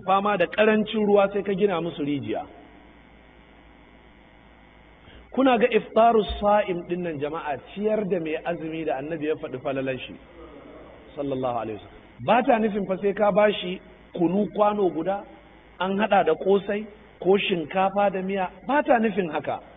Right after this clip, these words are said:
Daidai da dabino ƙwaya ɗayan ka ɗauka ka ba mai azumi, kai riƙe wannan, an sha ruwa, kai buɗe baki da shi. Kana da ladan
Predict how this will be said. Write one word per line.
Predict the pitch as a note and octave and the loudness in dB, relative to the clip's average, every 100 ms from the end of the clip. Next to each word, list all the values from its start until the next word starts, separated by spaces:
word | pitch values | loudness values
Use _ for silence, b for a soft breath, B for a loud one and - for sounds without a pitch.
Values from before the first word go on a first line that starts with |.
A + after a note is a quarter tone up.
| - - - - - - - B2+ | -20 -20 -20 -20 -20 -20 -20 2
Daidai | F#3 F#3+ F#3+ F#3 | 4 6 6 4
da | F#3 | 2
dabino | G#3+ G#3 A#3 A3+ F#3+ - | 2 2 2 4 2 2
ƙwaya | E3 F3+ F#3+ | 2 4 2
ɗayan | G3+ G3 | 0 -2
ka | G3+ | -2
ɗauka | G#3+ G#3 F#3 | 0 0 0
ka | F3 | 0
ba | F3+ F#3 | 0 0
mai | D3+ | 0
azumi, | D3+ E3 D3 D3 | -2 -2 -4 -6
kai | C#3 E3+ | -4 -4
riƙe | D3+ C#3 | -4 -4
wannan, | C3 C#3+ C3+ C#3 | -4 -4 -6 -8
an | D3+ D#3 | -10 -8
sha | D#3+ D#3 | -2 0
ruwa, | D#3+ F3+ F#3+ - - - - - - - - - | 2 0 0 -8 -20 -20 -20 -20 -20 -20 -20 -14
kai | C3+ B2+ | -10 -8
buɗe | B2 A#2+ A2+ | -8 -8 -6
baki | G#2+ G#2 A2 | -6 -8 -10
da | F#2 | -8
shi. | - - - - - - - | -6 -6 -6 -16 -20 -20 -16
Kana | D#3+ D#3 | -10 -8
da | B2 | -8
ladan | B2 C#3 C#3 | -8 -8 -8